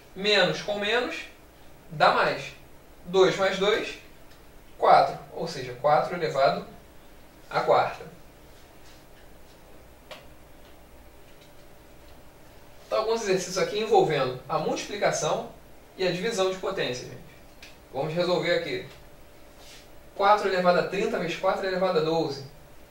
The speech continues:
Como é que a gente resolve a multiplicação, gente? Conservo a base.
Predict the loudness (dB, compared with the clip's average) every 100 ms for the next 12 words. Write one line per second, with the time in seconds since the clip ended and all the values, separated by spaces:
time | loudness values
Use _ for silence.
0 | -20 -14 -6 -2 -2 -2 -2 0 2 2
1 | -2 -8 -8 -4 -2 0 0 -2 -6 -14
2 | -20 -20 -20 -20 -20 -20 -20 -20 -16 -4
3 | -2 -2 0 2 4 2 0 2 4 4
4 | 2 -2